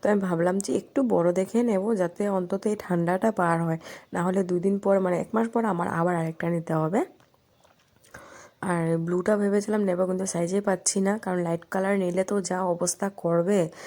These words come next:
সেটা বলে লাভই নেই। আর এখানে দেখুন এত কিউট কিউট, এরকমই ছিল ওর জুতোটা, এর থেকেও সুন্দর ছিল, ওখানে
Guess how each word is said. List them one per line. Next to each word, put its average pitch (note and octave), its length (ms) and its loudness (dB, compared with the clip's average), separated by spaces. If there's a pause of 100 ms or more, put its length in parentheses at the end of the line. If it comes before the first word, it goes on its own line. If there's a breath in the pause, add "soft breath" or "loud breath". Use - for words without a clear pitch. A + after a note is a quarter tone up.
(240 loud breath)
সেটা F3 340 -6 (100)
বলে E3+ 280 2
লাভই E3+ 440 0
নেই। F#3 180 -2 (220)
আর F3 160 -6
এখানে F#3+ 260 -4
দেখুন F#3 240 -4
এত F3 240 -6
কিউট G3+ 280 -6
কিউট, - 160 -10
এরকমই G#3 420 4
ছিল F3 220 0
ওর F3 140 4
জুতোটা, F3 380 -4
এর G#3+ 140 2 (100)
থেকেও G#3+ 160 2
সুন্দর G#3+ 320 2
ছিল, G3 240 -4
ওখানে F3+ 300 -2